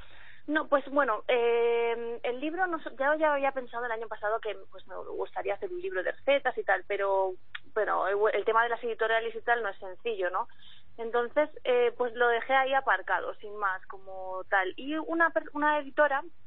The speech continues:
eh, que me seguía en, en los perfiles, pues contactó conmigo. Y, y a partir de ahí nos reunimos, eh, acordamos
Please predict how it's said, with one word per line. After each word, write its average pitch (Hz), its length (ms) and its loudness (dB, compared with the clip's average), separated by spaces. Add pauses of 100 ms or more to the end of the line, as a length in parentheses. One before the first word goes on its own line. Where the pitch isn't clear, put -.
eh, 190 580 -2
que 190 320 -4
me 190 120 -8
seguía 233 520 0
en, 240 300 -4
en 233 240 -6
los 226 140 -4
perfiles, 254 520 -2 (500)
pues 226 160 2
contactó 208 500 2
conmigo. 202 480 0 (640)
Y, 233 440 2 (340)
y 220 160 2
a 202 80 6
partir 202 340 0
de 208 80 6
ahí 277 180 4
nos 320 160 4
reunimos, 277 680 2 (100)
eh, 240 80 2
acordamos 214 520 2